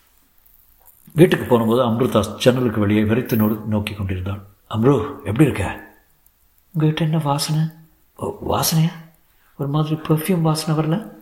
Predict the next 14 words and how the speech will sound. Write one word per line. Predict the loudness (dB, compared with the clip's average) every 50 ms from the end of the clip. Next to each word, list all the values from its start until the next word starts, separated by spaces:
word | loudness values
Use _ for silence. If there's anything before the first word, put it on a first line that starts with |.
| -20 _ _ _ _ _ _ _ _ _ _ _ _ _ _ _ _ _ _ -6
அம்ரு | -4 -2 2 4 4 4
அவர் | 4 2 -2 -4 -6 -8 -6
அருகில் | -2 0 0 0 0 0 0 0
வந்து | 2 0 -2 -2 -4 -6 -6
சட்டையை | -6 -6 -4 -2 0 2 2 2
முகர்ந்து | 0 -2 -2 -2 -2 -4
பார்த்தான். | -6 -8 -10 -10 -16 -16 -18 -18 _ -12 -12 -10 -10 -12 -12 -14 -16 -12
"ஒண்ணுமில்ல, | -8 -4 -2 0 0 0 -2 -4 -8
நீயே | -6 -2 0 2 2 2 2 2
இமேஜின் | 2 2 2 2 0 -4 -4
பண்ணிக்கிற." | -6 -8 -8 -6 -6 -6 -8 -10 -14 -20 -20 -20 -20 -20 -20 -20 _ _ _ -6
"அம்ரு, | -2 2 2 2 2 2 -2 -12 -12
நல்லா | -8 -2 -2 0
தூங்குனியா? | 0 0 0 0 2 2 2 2 0 0 -4 -8 -16